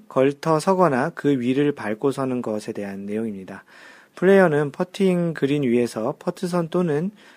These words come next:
볼 후방 퍼트 선의 연장선에 걸터 서거나 한쪽 발이라도 그 선을 밟고 서는 스탠스로 스트로크해서는 안 된다라고 되어 있습니다. 이 말은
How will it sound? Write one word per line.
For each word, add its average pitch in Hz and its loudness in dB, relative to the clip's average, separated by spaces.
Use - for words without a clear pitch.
볼 143 4
후방 170 2
퍼트 185 -4
선의 170 0
연장선에 135 -2
걸터 131 -2
서거나 131 -2
한쪽 185 -2
발이라도 147 2
그 131 -2
선을 160 -4
밟고 143 -2
서는 131 -6
스탠스로 165 -4
스트로크해서는 160 -6
안 120 -2
된다라고 113 -2
되어 127 -2
있습니다. 98 -10
이 147 -6
말은 156 2